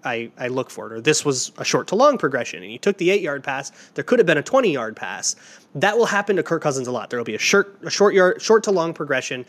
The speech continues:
and he'll take, you know, a four-yard pass, but there could have been a fifteen-yard pass.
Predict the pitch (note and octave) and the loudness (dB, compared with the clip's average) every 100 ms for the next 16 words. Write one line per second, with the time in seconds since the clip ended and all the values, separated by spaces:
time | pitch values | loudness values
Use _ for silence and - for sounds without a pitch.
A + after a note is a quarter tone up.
0 | - - B2 C#3+ F#3 F3 D#3+ D3 B2 A2+ | -18 -14 -4 0 0 2 -2 -2 -8 -8
1 | - D#3 D3+ C#3+ C3 - B2+ B2 - - | 0 2 4 2 0 -2 0 0 -2 -6
2 | - - B2+ B2+ - F#3+ D#3 D3+ C3 C#3+ | -18 -8 -2 -2 2 2 2 0 0 -2
3 | - C3+ B2 G#2+ G2+ B2+ D2+ - | -2 -4 -4 -4 -6 -10 -6 -6